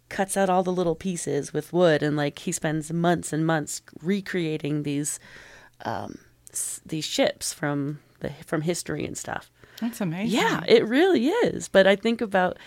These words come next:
Speaker 1: but, but I see it as his creative self, you know, like, like, he found in his very masculine way how to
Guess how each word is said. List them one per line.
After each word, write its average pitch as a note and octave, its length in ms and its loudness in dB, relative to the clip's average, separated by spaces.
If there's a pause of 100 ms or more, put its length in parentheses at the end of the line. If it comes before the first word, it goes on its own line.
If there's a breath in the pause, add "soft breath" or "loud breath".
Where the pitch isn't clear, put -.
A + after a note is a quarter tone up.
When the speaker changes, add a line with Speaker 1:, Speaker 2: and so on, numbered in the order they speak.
(160 loud breath)
Speaker 1:
but, - 200 6
but G#3+ 120 4
I C4 160 4
see F#3+ 220 0
it D#3+ 120 0
as E3 140 -2
his E3 320 -4 (260 soft breath)
creative F3 560 0
self, - 580 -12 (160)
you F3+ 160 -4
know, D#3+ 240 0
like, D3+ 380 -4 (760 loud breath)
like, E3+ 160 0
he - 380 -2
found F3 640 2
in F3+ 240 2
his E3 380 -2 (840)
very F3+ 580 4 (240)
masculine E3 840 0
way D#3 460 4 (320 loud breath)
how E3+ 440 4
to D#3 600 0